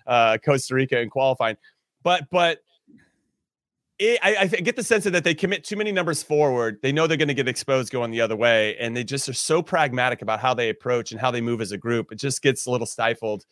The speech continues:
and they get a little predictable on offense. El Salvador, I think, does have a little something. They got a little sauce,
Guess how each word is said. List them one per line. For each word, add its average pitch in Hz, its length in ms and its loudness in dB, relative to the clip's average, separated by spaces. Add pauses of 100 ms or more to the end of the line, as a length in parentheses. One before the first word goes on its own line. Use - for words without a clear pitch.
(240)
and 127 120 -2
they 135 60 2
get 151 120 2
a 147 40 4
little 139 180 2
predictable 117 500 0
on 107 80 0
offense. 104 500 -2 (300)
El 131 100 0
Salvador, 156 400 0
I 139 80 2
think, 135 200 -2
does 135 180 0
have 143 180 0
a 147 60 2
little 156 240 2
something. 214 380 -2
They 165 80 0
got 247 100 2
a 294 40 0
little 277 120 0
sauce, 190 480 -2